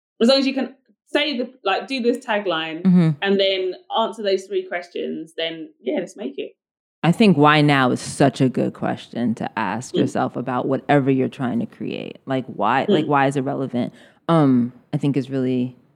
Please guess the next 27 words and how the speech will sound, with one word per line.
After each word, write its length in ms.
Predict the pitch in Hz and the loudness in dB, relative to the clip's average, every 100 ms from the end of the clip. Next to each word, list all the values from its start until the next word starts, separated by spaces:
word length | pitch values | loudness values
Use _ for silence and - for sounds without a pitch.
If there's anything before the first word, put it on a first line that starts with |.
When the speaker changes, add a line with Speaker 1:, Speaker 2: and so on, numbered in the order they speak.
| _ _ _ _ _ _ - | _ _ _ _ _ _ 2
Speaker 2:
an 100 | 135 | 2
important 480 | 127 135 120 131 | 2 0 -2 -2
thing 160 | 120 127 | 0 -2
to 80 | 123 | -2
think 220 | 120 123 | -4 -4
about. 320 | - - - _ _ _ _ _ _ _ _ _ _ _ | -6 -10 -14 _ _ _ _ _ _ _ _ _ _ _
You 80 | 170 | -2
had 80 | 160 | 0
a 20 | |
question? 320 | 156 - 190 - _ _ - | -2 -8 -12 -14 _ _ 0
Did 80 | 170 | 4
you 60 | |
have 100 | 175 | 4
a 40 | 165 | 2
question? 260 | 170 - | -4 0
No. 160 | 160 - | 2 2
Does 120 | 170 185 | 4 6
anybody? 260 | 185 180 - | 6 4 -2
Oh, 140 | 508 - | -4 -6
yeah. 140 | 330 - _ _ _ _ _ _ | -10 -10 _ _ _ _ _ _
So 420 | - - - 208 | -20 -20 2 6
the 100 | 196 | 6
question 440 | - 226 214 254 226 | 8 8 8 8 8
is, 200 | 196 175 | 8 4
how 540 | 175 190 180 185 196 | 0 0 4 6 4
has 560 | 190 190 175 165 165 147 | 2 2 4 6 4 4
the 360 | 156 147 143 | 4 6 6